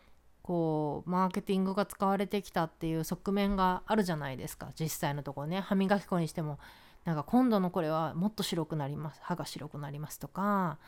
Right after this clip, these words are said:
虫歯になりにくいですとか、いろいろ言ってるけど、でも結局はなんかその、ね、ケミカル、こうね、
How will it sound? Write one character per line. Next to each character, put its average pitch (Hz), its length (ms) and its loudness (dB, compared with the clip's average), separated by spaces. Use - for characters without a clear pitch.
虫 156 180 -4
歯 156 140 -4
に 151 100 -2
な 156 100 0
り 165 80 0
に 180 140 0
く 202 160 2
い 180 40 0
で 170 100 0
す - 60 -8
と 170 80 -8
か、 139 120 -4
い 156 60 -2
ろ 208 160 0
い - 20 2
ろ 262 120 2
言 262 100 -2
っ - 20 -20
て - 160 -2
る 330 80 0
け 175 140 0
ど、 175 580 0
で 262 60 -4
も 220 140 2
結 180 200 -2
局 330 220 -2
は 349 180 4
な 226 120 4
ん 214 40 0
か 180 140 0
そ 175 120 -4
の、 135 480 -6
ね、 185 180 2
ケ - 160 4
ミ 190 140 4
カ 165 120 2
ル、 143 500 -4
こ - 140 -6
う - 40 -8
ね、 165 300 -2